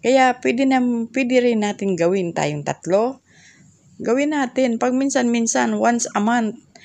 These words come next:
para naman ma-upgrade ang ating isipan. <laughs> Kasi puro na lang tayo whitey. O di, ibahin naman. Para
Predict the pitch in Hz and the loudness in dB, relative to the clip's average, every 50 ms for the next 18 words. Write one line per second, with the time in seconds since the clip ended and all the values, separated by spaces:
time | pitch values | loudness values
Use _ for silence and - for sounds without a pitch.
0 | - - - _ _ _ - 220 220 226 226 226 226 220 220 214 214 208 208 208 | -20 -20 -20 _ _ _ -4 -2 0 0 0 0 0 0 0 0 0 0 0 0
1 | 208 202 196 190 185 180 175 175 170 175 - - - - _ _ _ _ _ 196 | 0 0 0 0 -2 -2 -4 -6 -8 -12 -18 -20 -20 -20 _ _ _ _ _ -2
2 | 196 - - 170 156 - 170 180 196 214 220 180 151 - - - _ _ _ _ | -2 -2 -4 -8 -4 -2 0 2 2 2 2 0 -4 -10 -14 -16 _ _ _ _
3 | _ _ - 156 151 - - - _ 170 165 170 170 - 185 180 165 160 151 143 | _ _ -6 -4 -4 -6 -8 -8 _ -2 -2 -2 -2 0 0 0 0 0 -2 -4
4 | 139 - - - - _ _ _ - - 170 - 240 220 208 - 175 156 147 143 | -6 -8 -12 -18 -20 _ _ _ -6 -4 -2 0 0 0 0 0 -2 0 0 -2
5 | 139 - - - - - - - - 359 - - - - - - _ _ - - | -4 -8 -10 -14 -14 -14 -4 -2 -2 -2 -2 -6 -12 -14 -14 -20 _ _ -16 -14
6 | - - - - - - - - - - _ - 214 - 262 262 - 269 269 262 | -12 -10 -10 -8 -8 -6 -6 -8 -8 -10 _ -8 -2 -2 -2 0 2 2 4 4
7 | 262 254 262 262 262 254 254 - 262 262 262 262 254 254 262 269 269 269 262 254 | 4 4 2 2 2 0 0 0 0 2 2 2 2 4 4 4 4 2 0 -4
8 | - - 190 170 160 151 147 156 147 - - - _ - 170 180 180 180 214 247 | -2 -2 -2 0 0 -2 -6 -8 -12 -16 -20 -18 _ -2 -2 -2 -2 0 -2 0
9 | 254 262 262 262 262 262 254 254 254 240 - _ _ _ _ _ _ _ _ _ | 0 0 0 0 0 0 2 0 0 -2 -4 _ _ _ _ _ _ _ _ _
10 | _ _ - _ - 220 214 247 254 262 277 277 294 285 285 254 208 175 160 151 | _ _ -12 _ -4 0 2 2 4 4 4 4 2 2 2 2 2 2 0 -4
11 | 156 165 180 - - _ _ _ _ - - - - - - _ _ _ _ _ | -8 -10 -12 -14 -18 _ _ _ _ -14 -14 -14 -14 -20 -20 _ _ _ _ _
12 | _ _ _ _ _ _ _ _ _ _ _ _ _ _ _ _ 233 233 240 240 | _ _ _ _ _ _ _ _ _ _ _ _ _ _ _ _ 2 2 4 4
13 | 240 240 233 233 | 4 2 2 2